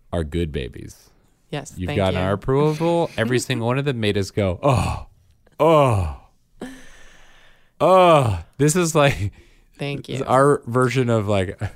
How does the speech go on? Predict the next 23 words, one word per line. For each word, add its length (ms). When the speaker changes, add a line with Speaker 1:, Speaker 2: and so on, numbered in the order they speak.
Speaker 1:
<laughs> 300
reaction 580
videos, 640
but 60
it's 100
just 180
reaction 520
Speaker 2:
It's 80
Speaker 1:
audio. 220
Speaker 2:
like, 320
I, 280
sometimes 640
cute 380
baby 260
photos 340
are 120
like 260
a 80
Xanax, 1000
you 160
know? 440
Not 220
that, 80